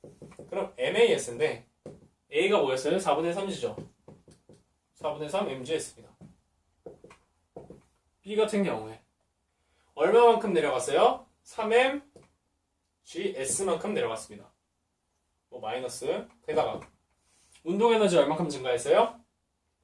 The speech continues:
이분의 일, 삼 엠 브이 제곱인데 이에이에스. 이, 이 지워주고, 근데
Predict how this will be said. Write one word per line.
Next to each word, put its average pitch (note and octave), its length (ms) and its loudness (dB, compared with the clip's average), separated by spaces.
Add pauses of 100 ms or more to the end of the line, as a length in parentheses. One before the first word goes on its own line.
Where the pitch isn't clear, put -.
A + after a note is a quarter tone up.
(300)
이분의 B2 340 -8
일, A3+ 340 0 (2750)
삼 - 300 -10
엠 E3+ 100 -2
브이 D3 120 -10
제곱인데 D3+ 520 0
이에이에스. C3+ 600 -2 (3000)
이, D3 120 -18
이 D#3+ 260 -14
지워주고, A#2+ 500 -6
근데 D#3+ 440 0